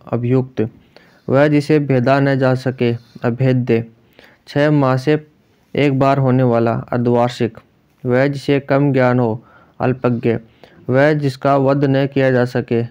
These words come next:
अवध्य। वह घटना जो अवश्य घटने वाली है, अवश्यंभावी। वह जो कानून विरुद्ध हो, अवैध। वह जो बिना वेतन के काम करे, अवैतनिक।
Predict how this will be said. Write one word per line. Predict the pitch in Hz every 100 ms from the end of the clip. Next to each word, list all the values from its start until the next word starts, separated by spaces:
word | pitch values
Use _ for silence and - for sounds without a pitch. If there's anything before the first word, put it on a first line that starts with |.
| -
अवध्य। | 123 117 120 117 117 120 _ _ _ _ - _ 127
वह | 135 151
घटना | 147 143 139
जो | 143 147 147 156 - _ _ -
अवश्य | 131 135 - 160
घटने | 131 131 139
वाली | 135 127 127
है, | 127 113 113 _ _ - -
अवश्यंभावी। | 131 131 147 135 127 127 120 113 110 - -
वह | 123 131 139
जो | 147
कानून | 147 131 123 143 165 165 - - _
विरुद्ध | 120 135 131
हो, | 127 113 - -
अवैध। | 117 113 120 113 - - - -
वह | 127 139
जो | 151 143
बिना | 139 143
वेतन | 139 131 131 131
के | 131 165 180 _
काम | 127 123 123
करे, | 120 113 110 _ - 120
अवैतनिक। | 120 120 117 117 113